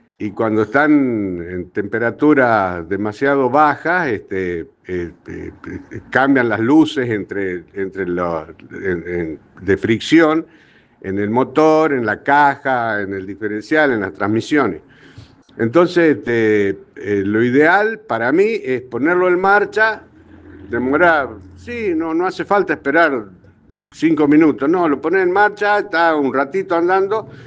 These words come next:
y ya pones el cambio y salís despacito, que se vayan igualando las temperaturas, que entra a funcionar la caja, el diferencial, la transmisión, el motor, entonces todo va levantando un poco de temperatura,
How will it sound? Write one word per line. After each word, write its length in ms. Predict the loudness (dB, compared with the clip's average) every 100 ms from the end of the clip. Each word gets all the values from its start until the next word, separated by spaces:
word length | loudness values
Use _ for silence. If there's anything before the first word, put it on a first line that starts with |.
| -20 -10
y 60 | 0
ya 180 | 0 2
pones 220 | 2 2
el 60 | 2
cambio 260 | 0 0
y 40 | 0
salís 260 | 0 4 4
despacito, 680 | 4 0 -2 -4 -2 -4 -4 -10 -14 -14 -10
que 80 | -4
se 120 | 2
vayan 300 | 2 4 2
igualando 480 | 2 2 0 0 -2
las 160 | -4
temperaturas, 720 | -6 -4 -4 -2 2 2 0
que 100 | -2
entra 220 | -4 -4
a 20 | -6
funcionar 500 | -6 -2 0 2 2
la 160 | 0
caja, 380 | 0 2 2 0
el 60 | -4
diferencial, 680 | -4 -4 -4 -4 -2 0 2
la 120 | 0
transmisión, 720 | 0 2 2 2 2 2 0 -8 _ _ _ _ _
el 200 | -4 2
motor, 480 | 2 2 2 4 2
entonces 360 | -2 -6 -10 -6
todo 300 | -2 0 2
va 140 | 2
levantando 580 | 2 0 -2 -2 0 0
un 80 | 0
poco 280 | 0 0 0
de 60 | -2
temperatura, 840 | -2 0 0 0 -2 2 2 2